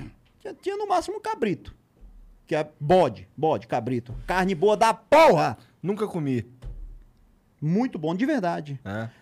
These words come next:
Speaker 1: Pode pesquisar, a carne vermelha mais saudável do mundo é o cabrito. Pode pesquisar.
Speaker 2: E lá come muito.
Speaker 1: É, é o carro-chefe da gente. Aqui,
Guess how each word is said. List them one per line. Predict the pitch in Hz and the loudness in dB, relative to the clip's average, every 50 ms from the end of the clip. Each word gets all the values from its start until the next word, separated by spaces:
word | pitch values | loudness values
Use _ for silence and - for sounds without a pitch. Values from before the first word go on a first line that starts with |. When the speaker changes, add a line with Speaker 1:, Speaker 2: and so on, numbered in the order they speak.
| _ _ _ _ _ _ _ _ _ _ _ | _ _ _ _ _ _ _ _ _ _ _
Speaker 1:
Pode | - 226 269 285 285 277 269 | 4 4 6 6 4 2 0
pesquisar, | - - 262 254 254 - - 254 233 170 170 185 175 - - | -2 0 0 0 0 0 -6 -6 -4 0 2 2 2 2 2
a | 185 190 196 | 2 0 0
carne | - - _ - 208 202 214 220 220 208 214 202 | 0 -4 _ -6 -4 -2 -2 0 -2 0 -2 -4
vermelha | 156 151 196 202 185 175 170 170 180 185 185 185 190 | -4 -4 -4 -4 -2 -2 -2 0 0 0 2 0 0
mais | 175 170 165 170 185 208 226 240 220 | 0 0 0 0 2 4 4 2 2
saudável | - - - - 233 220 220 185 160 156 180 196 196 170 170 202 202 | 0 -4 0 2 2 2 2 0 0 0 2 2 2 4 4 4 4
do | 165 151 180 302 370 | 4 2 0 0 0
mundo | 359 349 349 339 311 320 330 320 320 339 349 330 _ _ _ _ _ _ _ _ _ _ - | 0 2 4 6 6 6 6 4 2 0 -2 -2 _ _ _ _ _ _ _ _ _ _ -10
é | 127 | -8
o | 135 143 | -8 -8
cabrito. | - 139 117 101 101 95 - _ - - - - - - - - - - _ _ _ _ _ _ _ - | -6 -8 -8 -8 -10 -12 -14 _ -18 -18 -16 -16 -16 -16 -18 -18 -20 -20 _ _ _ _ _ _ _ -10
Pode | - 480 - - | -10 -8 -6 -4
pesquisar. | 415 392 - - 180 151 151 113 | -4 -4 -4 -4 -8 -6 -4 -4
Speaker 2:
E | |
lá | 113 131 135 135 | -2 -2 -2 -2
come | - 147 143 143 139 131 | -2 -4 -4 -2 -2 -2
muito. | 123 117 107 98 - - - _ _ - | -2 -2 -4 -4 -8 -12 -20 _ _ -10
Speaker 1:
É, | - 117 127 147 160 - - 180 | -6 -4 -2 -2 -2 0 0 0
é | - | 0
o | - | 0
carro-chefe | - - 220 240 262 - - 226 220 - | -2 -6 -6 -6 -6 -6 -6 -8 -8 -8
da | 202 - 427 285 | -10 -10 -8 -8
gente. | 208 196 208 214 - - - - - - | -6 -6 -8 -8 -10 -12 -16 -18 -10 -4
Aqui, | - - - - - 277 311 339 330 302 240 214 - - | 0 0 0 0 0 -2 -2 0 0 -2 -4 -6 -8 -10